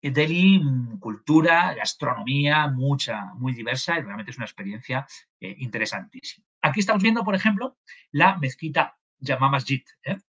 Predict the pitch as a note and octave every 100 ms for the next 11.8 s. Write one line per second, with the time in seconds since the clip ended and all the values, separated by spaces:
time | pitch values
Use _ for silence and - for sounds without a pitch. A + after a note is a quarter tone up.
0 | _ _ _ _ _ - A#2 A2+ A2 G#2+
1 | G#2+ G2+ G2+ G2 - C#3 C3 B2+ C3 F#3+
2 | C4+ D#4 - _ - - C3+ B2+ - D#3
3 | A#2+ A2+ A#2+ D#3+ C3+ G2+ A#2 F3 F#3+ C#4
4 | - _ G2 G2 F2+ - A2 A2+ A2 -
5 | _ A2+ - C3+ A2+ G#2 G2 E3 - _
6 | _ _ G3 G#3 A3+ - F#3+ B2+ - -
7 | F#3 - - _ - - F#3+ F#3+ _ _
8 | - - A#2 A#2+ G2 - G2+ A2+ A2+ B2+
9 | F3 F#3 F#3+ - - - G2 F2+ - -
10 | F#2 - G#2+ G2 F#2+ G2 - - A2 A2
11 | F#2+ - G2 F#2+ D3 F#3+ A#3+ D#4+